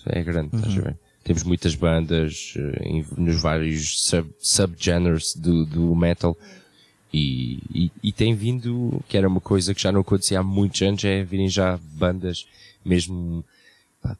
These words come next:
Speaker 1: putos de dezoito, dezanove anos, estás a ver, a querem tocar
Speaker 2: Yeah,
Speaker 1: metal
Speaker 2: yeah.
Speaker 1: e a fazer, e,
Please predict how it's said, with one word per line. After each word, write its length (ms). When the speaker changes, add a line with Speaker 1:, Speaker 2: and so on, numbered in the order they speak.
Speaker 1:
putos 320
de 60
dezoito, 300
dezanove 440
anos, 180
estás 220
a 40
ver, 120
a 40
querem 340
tocar 300
Speaker 2:
Yeah, 200
Speaker 1:
metal 140
Speaker 2:
yeah. 60
Speaker 1:
e 40
a 100
fazer, 640
e, 120